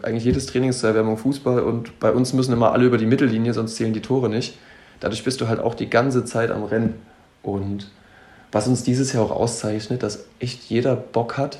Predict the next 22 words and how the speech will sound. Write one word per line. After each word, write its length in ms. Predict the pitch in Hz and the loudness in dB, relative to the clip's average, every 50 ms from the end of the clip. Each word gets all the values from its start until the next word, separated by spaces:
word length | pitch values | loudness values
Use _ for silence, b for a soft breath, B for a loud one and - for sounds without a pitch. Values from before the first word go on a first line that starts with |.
| - | -16
zu 220 | - - - - - | -16 -12 -10 -6 -2
arbeiten, 760 | - 104 117 127 131 135 135 131 135 135 131 135 135 131 131 | 0 2 4 4 4 2 2 0 -2 -4 -4 -4 -4 -6 -8
zu 160 | - - 104 | -8 -6 -4
rennen, 340 | 98 110 110 120 139 143 131 | 0 0 0 0 0 -4 -6
zu 160 | - - 113 | -6 -8 -8
trainieren 640 | - - - 107 107 110 120 131 135 139 139 135 - | -6 -4 -4 -4 -2 0 0 0 0 0 -2 -4 -4
und 260 | - 104 113 113 110 | -4 -4 -4 -4 -4
zu 140 | - 127 117 | -4 -2 -2
gewinnen. 460 | 113 104 107 117 131 143 143 147 - | 0 2 2 2 2 2 0 -4 -4
Und, 340 | - 110 113 117 117 117 - B B B B B B B B B B B B B B - | -2 -2 0 0 -2 -4 -8 B B B B B B B B B B B B B B -2
ähm, 240 | 117 117 113 117 117 | 2 2 2 2 4
dadurch 260 | 113 110 107 120 117 - | 4 4 4 4 2 -2
spornt 320 | - - - 117 120 - | -2 2 2 2 4 4
man 120 | 123 120 | 0 0
sich 160 | 113 120 113 - | 0 -2 -2 -2
halt 140 | 110 107 | -4 -4
gegenseitig 520 | - 113 107 - 120 113 107 - - 110 - | -2 -4 -2 -2 -2 -2 -2 -2 -2 -2 -4
auch 80 | - | -2
nochmal 280 | 107 104 98 110 104 - | -4 -4 -4 -4 -2 0
an. 240 | 82 117 113 107 - - - - - - | 0 0 -2 -2 -4 -10 -20 -20 -20 -14
Also 220 | - 110 113 131 - - - - - - - - - - - - - - - - - - - - - | -12 -10 -10 -10 -10 -12 -14 -18 -20 -20 -20 -20 -20 -20 -20 -20 -20 -20 -20 -20 -20 -20 -20 -12 -4
da, 340 | - 123 110 107 180 165 | 0 0 2 2 2 0